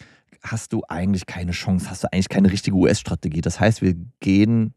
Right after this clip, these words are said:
schon opportunistisch vor und über das Netzwerk, was wir haben. Ähm, und da sehen wir super Deals. Da zu sagen, das ist jetzt eine krasse Strategie schon,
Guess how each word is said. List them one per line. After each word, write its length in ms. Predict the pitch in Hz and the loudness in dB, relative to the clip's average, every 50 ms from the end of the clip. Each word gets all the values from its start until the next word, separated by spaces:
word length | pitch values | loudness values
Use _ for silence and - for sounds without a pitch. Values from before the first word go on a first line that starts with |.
| _ | _
schon 340 | _ - - - 113 113 127 | _ -12 0 2 4 4 4
opportunistisch 720 | - - - - 98 - - 95 101 123 135 - - - - | 2 0 0 -2 -4 -2 2 4 4 4 4 2 -6 -6 -2
vor 300 | - 82 87 107 117 - | 0 2 2 2 4 2
und 160 | 101 98 - | 2 2 4
über 140 | 95 95 95 | 4 4 4
das 120 | 95 90 | 4 4
Netzwerk, 320 | 95 98 101 - - 95 | 4 2 2 2 0 0
was 160 | - 95 92 - | 0 0 0 2
wir 140 | 98 92 | 2 2
haben. 340 | 98 98 98 92 92 90 107 120 - - - - - - - - - _ _ _ | 4 4 4 6 6 4 2 0 -2 -14 -20 -20 -20 -20 -20 -20 -20 _ _ _
Ähm, 440 | - 95 98 98 98 95 95 92 90 - - _ _ _ _ _ _ _ _ _ _ _ _ _ _ _ _ _ | 2 4 4 6 6 4 4 2 0 -2 -8 _ _ _ _ _ _ _ _ _ _ _ _ _ _ _ _ _
und 640 | _ 98 90 76 78 113 113 110 113 113 110 107 98 | _ -10 -8 -4 -2 0 0 2 2 2 0 0 2
da 380 | 98 104 101 104 104 104 104 98 - - | 2 4 4 4 4 4 2 0 -2 -6
sehen 300 | - 113 98 110 131 131 | -10 -2 2 4 4 4
wir 80 | 123 113 | 4 2
super 260 | 90 110 117 - 104 | 0 0 2 2 2
Deals. 420 | 87 87 101 120 151 208 - - _ _ _ _ _ _ _ _ _ _ _ _ _ _ _ _ _ _ _ _ _ _ _ _ _ _ _ _ _ | 4 4 4 6 6 4 2 -4 _ _ _ _ _ _ _ _ _ _ _ _ _ _ _ _ _ _ _ _ _ _ _ _ _ _ _ _ _
Da 260 | - 110 101 104 117 - - | -4 -4 -4 -4 -6 -10 -10
zu 120 | _ - 120 | _ -8 -4
sagen, 280 | 101 110 113 123 135 | 0 0 0 0 0
das 120 | 117 107 - | -2 -4 -6
ist 120 | 123 110 | -4 -4
jetzt 160 | 127 120 - | -4 -4 -2
eine 80 | 107 104 | -6 -6
krasse 420 | - - - 123 131 131 - 131 | -6 -6 -4 -4 -4 -2 -2 -4
Strategie 480 | 113 - - 120 117 95 104 101 127 156 | -4 -4 -4 -4 -2 -2 -2 0 0 0
schon, 400 | 165 - 117 113 120 151 175 - | 2 2 2 2 4 2 0 -4